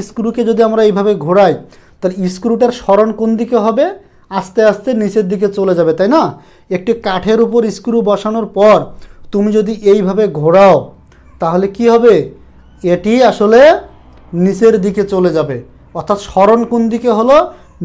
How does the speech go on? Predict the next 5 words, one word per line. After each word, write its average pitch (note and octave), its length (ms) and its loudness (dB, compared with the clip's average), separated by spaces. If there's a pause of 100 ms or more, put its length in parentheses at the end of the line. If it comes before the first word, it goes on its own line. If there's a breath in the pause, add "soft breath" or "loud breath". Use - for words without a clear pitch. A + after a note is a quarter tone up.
নিম্নমুখী A3 600 0 (100)
সরণ F#3+ 320 -2
হলো। D3 160 -2 (480 soft breath)
তাহলে G3+ 340 4 (480)
আমরা G3 240 2